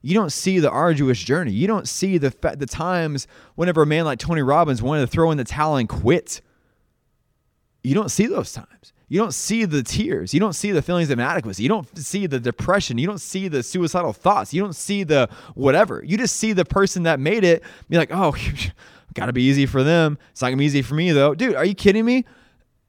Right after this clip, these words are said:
The journey is what it's all about. The process is what it's all about. But pro-, <laughs> but going the easy way is gonna be more detrimental to you ever achieving anything in your life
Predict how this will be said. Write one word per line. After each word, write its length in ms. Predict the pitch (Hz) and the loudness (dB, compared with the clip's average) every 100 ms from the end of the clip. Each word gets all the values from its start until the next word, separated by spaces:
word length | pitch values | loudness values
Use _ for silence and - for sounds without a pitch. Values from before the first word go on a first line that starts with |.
| _ _ - | _ _ -10
The 140 | 151 | -6
journey 560 | 139 117 190 196 160 131 123 | 0 4 6 4 2 0 -4
is 100 | 131 | -2
what 140 | 139 | 0
it's 100 | 120 | 2
all 180 | 123 117 | 2 2
about. 380 | 104 110 95 - - | 0 -2 -4 -8 -4
The 80 | 135 | -2
process 720 | - 160 185 185 - 147 120 | 0 4 4 4 2 2 2
is 120 | 117 | -2
what 100 | 139 | -2
it's 100 | 135 | 2
all 160 | 143 123 | 2 2
about. 400 | 113 127 98 - - - _ _ | 2 0 0 -6 -20 -20 _ _
But 180 | - 135 - | -2 -2 -4
pro-, 400 | - 165 - - - - | -2 0 4 2 2 -8
<laughs> 380 | _ _ _ | _ _ _
but 380 | - 151 156 - | 2 2 0 0
going 360 | 135 180 220 208 | 8 10 10 6
the 200 | 175 220 | 2 2
easy 380 | 233 247 185 196 | 2 4 4 4
way 340 | 175 131 131 | 6 6 4
is 100 | 147 | 2
gonna 140 | 175 | 0
be 100 | 190 | 2
more 400 | 165 143 196 214 | 2 2 4 4
detrimental 760 | 175 135 190 175 139 156 208 147 | 6 6 6 4 2 4 4 2
to 180 | - 170 | 0 0
you 160 | 165 139 - | 0 0 2
ever 300 | 202 220 220 | 2 6 6
achieving 440 | 185 - 202 170 | 6 4 0 0
anything 520 | 190 254 220 156 135 | -2 -2 2 2 4
in 60 | 131 | 2
your 140 | 131 | 2
life 340 | 135 196 190 | 2 4 2